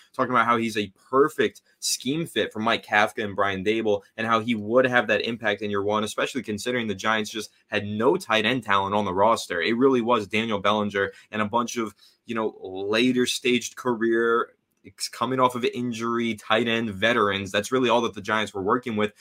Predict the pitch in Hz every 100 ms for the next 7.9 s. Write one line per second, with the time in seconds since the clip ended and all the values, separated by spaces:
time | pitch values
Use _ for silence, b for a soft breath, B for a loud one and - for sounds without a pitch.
0 | B - 135 127 135 165 123 101 _ _
1 | - 120 123 135 113 101 127 113 95 b
2 | b 113 107 107 117 123 110 120 117 110
3 | 104 - 117 127 117 - 104 92 98 92
4 | 113 127 - 101 85 98 117 85 - 104
5 | 101 98 - 117 117 104 104 117 104 90
6 | 87 - 123 107 98 110 110 110 92 -
7 | 101 - - 98 104 104 101 104